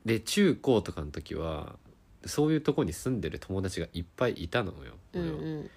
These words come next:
Speaker 1: いたのに、今はもう分かんないってなっちゃって。
Speaker 2: <laughs>
Speaker 1: 仕事したり、都心に住んでみたいな。
Speaker 2: うん。
Speaker 1: 価値観として。自分の価値観形成がされて。でもさ、なんか、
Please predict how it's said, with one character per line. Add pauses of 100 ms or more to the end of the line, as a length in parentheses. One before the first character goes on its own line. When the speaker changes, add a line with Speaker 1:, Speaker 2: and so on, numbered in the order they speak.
(320)
Speaker 1:
い
た
の
に、
今
は
も
う
分
か
ん
な
い
っ
て
な
っ
ち
ゃ
っ
て。 (100)
Speaker 2:
<laughs>
Speaker 1:
仕
事
し
た
り、
都
心
に
住
ん
で
み
た
い
な。 (100)
Speaker 2:
う
ん。 (580)
Speaker 1:
価
値
観
と
し
て。 (500)
自
分
の
価
値
観
形
成
が
さ
れ
て。 (1300)
で
も
さ、
な
ん
か、